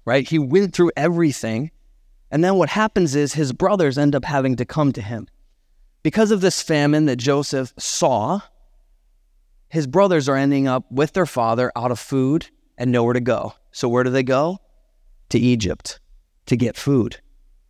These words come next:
And they stand right in front of their brother. They stand right in front of their brother. Can you imagine this moment for Joseph? He's been separated from his family, and he has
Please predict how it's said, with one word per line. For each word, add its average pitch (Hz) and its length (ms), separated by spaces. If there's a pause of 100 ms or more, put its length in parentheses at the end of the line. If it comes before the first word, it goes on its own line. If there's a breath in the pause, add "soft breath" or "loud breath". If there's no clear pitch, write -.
(140)
And 131 120
they 123 80
stand 139 420
right 120 380
in 131 140
front 123 280
of 113 120
their 113 120
brother. 107 460 (560)
They 151 120
stand 185 280
right 170 80
in 156 80
front 160 160
of 151 40
their 147 80
brother. 139 240
Can 180 220
you 202 120
imagine 165 540
this 160 180
moment 151 400
for 135 120
Joseph? 131 520 (420)
He's 165 200
been 151 260 (140)
separated 175 640
from 165 180
his 160 160
family, 147 600 (280)
and 131 140
he 175 200
has 143 260